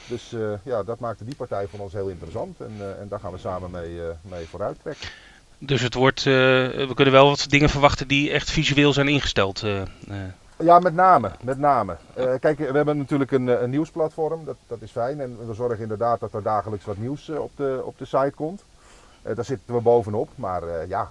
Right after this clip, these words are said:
Speaker 1: eh, we willen echt wel met die, eh, met die bus, eh, Europa door om, om mooie items te maken. Ik bedoel, als je, als je ziet dat zo'n Frisbee Dam, eh, laatst zo'n wereldkoers loopt op Vincent van kop af.
Speaker 2: Mhm.
Speaker 1: Ja, dan gaat bij ons gelijk, eh, een belletje rinkelen van, eh, nou, zou er een,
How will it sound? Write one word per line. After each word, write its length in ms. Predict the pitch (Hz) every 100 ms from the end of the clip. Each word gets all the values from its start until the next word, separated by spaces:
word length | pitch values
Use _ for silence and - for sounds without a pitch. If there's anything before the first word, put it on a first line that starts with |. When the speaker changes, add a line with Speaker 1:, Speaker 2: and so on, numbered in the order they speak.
| -
Speaker 1:
eh, 60 | 90 78
we 60 | 87
willen 260 | 95 95 -
echt 200 | 151 -
wel 200 | 98 92
met 160 | 95
die, 280 | - 104 107 104
eh, 60 | 104
met 160 | 117 110
die 100 | 117
bus, 320 | 120 117 -
eh, 60 | 120
Europa 480 | 123 127 131 135
door 240 | 131 143 135
om, 180 | 139 135
om 160 | 131
mooie 320 | 147 147 143 180
items 220 | 180 151
te 80 | 151
maken. 300 | 135 104 95
Ik 80 | 92
bedoel, 180 | 120
als 120 | 120 -
je, 100 | 104 - - -
als 140 | 110
je 40 | 117
ziet 180 | 143 135
dat 120 | 123
zo'n 180 | 131 117
Frisbee 380 | 135 123 120
Dam, 340 | 113 139 143 92 -
eh, 100 | - 107 107 98 95 80
laatst 360 | 120 113 -
zo'n 220 | - 117 110
wereldkoers 540 | 139 147 - 127 110
loopt 240 | 107 104
op 80 | 107
Vincent 360 | 117 98 127 143
van 120 | 117
kop 240 | 120 107
af. 140 | 98 87 - - 113
Speaker 2:
Mhm. 200 | 101 143
Speaker 1:
Ja, 180 | 160 147
dan 80 | 120
gaat 140 | 127
bij 100 | 117
ons 160 | 135 156
gelijk, 320 | 143 127 110 -
eh, 360 | 120 113 113 113
een 80 | 120
belletje 320 | 151 156 120
rinkelen 400 | 107 110 110 123
van, 220 | 131 127
eh, 60 | 120
nou, 220 | 135 98
zou 220 | 123 117
er 80 | 104
een, 140 | 107